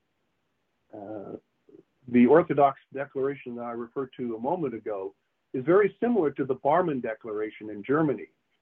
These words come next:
written to counter the German Christian church movement. Um, and there has been, in many respects, uh, the loss of a, um, a confessional identity among Christians.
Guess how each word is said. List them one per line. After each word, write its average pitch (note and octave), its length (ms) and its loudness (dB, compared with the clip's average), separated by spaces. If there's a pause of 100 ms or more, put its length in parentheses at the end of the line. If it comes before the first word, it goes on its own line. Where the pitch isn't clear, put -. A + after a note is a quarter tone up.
(220)
written C3 300 2
to C3 80 2 (120)
counter C3 380 4
the G#2+ 140 -10
German C3 340 0
Christian A#2 480 -6 (100)
church D3+ 240 0
movement. - 380 -10 (880)
Um, A2+ 460 0 (240)
and C#3 360 2
there D#3 240 4
has E3 260 -2
been, E3+ 440 -2
in D#3 240 -2
many G#3 200 0
respects, C#3 600 0 (840)
uh, A#2 260 -4
the C3+ 80 2
loss F3 380 2 (800)
of D#3 580 0 (240)
a, D3+ 300 -2
um, C3+ 440 -2 (220)
a C#3+ 100 -8
confessional D#3 600 2
identity F3 520 0
among A#2 300 0
Christians. - 480 -4